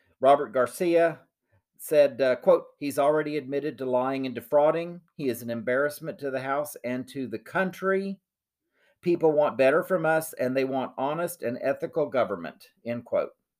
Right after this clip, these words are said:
Yeah, honest and ethical government. Is that such a big stretch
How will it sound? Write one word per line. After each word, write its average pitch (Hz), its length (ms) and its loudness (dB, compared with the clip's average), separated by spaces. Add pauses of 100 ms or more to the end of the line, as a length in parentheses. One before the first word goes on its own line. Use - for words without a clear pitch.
(480)
Yeah, 190 320 2 (800)
honest 185 540 -4 (300)
and 123 200 -6
ethical 156 400 0
government. 113 520 -2
Is 107 120 -6
that 180 240 -2
such 175 240 -4
a 120 40 -4
big 147 480 0
stretch 131 640 0